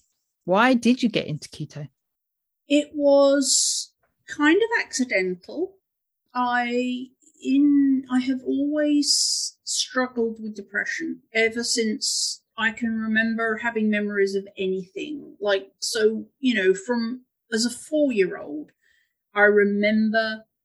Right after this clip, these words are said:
Speaker 2: feeling, or rather, maybe I should say not feeling, there was just,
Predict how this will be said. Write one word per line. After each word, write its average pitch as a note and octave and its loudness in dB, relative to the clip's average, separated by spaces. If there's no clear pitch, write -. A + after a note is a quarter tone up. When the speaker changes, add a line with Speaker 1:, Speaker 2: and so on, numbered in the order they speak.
Speaker 2:
feeling, G3 -2
or F#3+ 4
rather, G3 0
maybe A3 -2
I A3 -2
should G#3+ -8
say A3+ -6
not A#3 -2
feeling, - -6
there G#3 4
was G#3+ 0
just, - -2